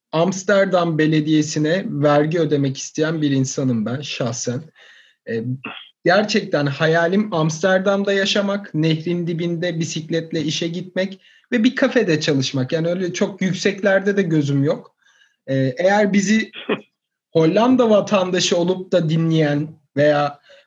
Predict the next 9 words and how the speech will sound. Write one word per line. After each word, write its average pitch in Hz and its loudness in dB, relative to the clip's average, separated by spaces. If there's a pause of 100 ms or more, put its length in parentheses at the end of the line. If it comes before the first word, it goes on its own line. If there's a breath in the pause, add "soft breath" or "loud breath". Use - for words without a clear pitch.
Amsterdam 190 2
Belediyesi'nde 175 -2
tanıdığı 170 0
olan 165 4
biri 170 0
varsa 185 2
beni 180 -4 (100)
tavsiye 165 0
ederler 131 2